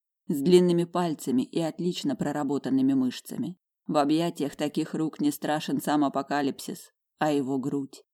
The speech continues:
Милолика судорожно вздохнула. Его грудь — это каменная стена, за которой можно было спрятаться от всех жизненных невзгод и спокойно попивать чай, пока они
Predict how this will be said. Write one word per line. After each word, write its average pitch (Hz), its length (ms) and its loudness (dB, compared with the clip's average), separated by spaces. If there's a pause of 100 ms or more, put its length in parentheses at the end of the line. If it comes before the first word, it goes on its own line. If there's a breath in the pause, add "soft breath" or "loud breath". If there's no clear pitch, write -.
(200)
Милолика 160 480 4
судорожно 151 480 0
вздохнула. 135 640 -4 (320)
Его 170 300 6
грудь — 165 460 2
это 175 200 0
каменная 165 560 2
стена, 175 520 0
за 143 100 -4
которой 156 320 -2
можно 160 320 2
было 156 180 0
спрятаться 170 800 -2 (300)
от 175 180 -2
всех 160 420 0
жизненных 135 560 0
невзгод 170 560 0 (280)
и 233 120 0
спокойно 196 560 0
попивать 156 500 -2
чай, 139 300 -4
пока 127 280 -6
они 131 340 -2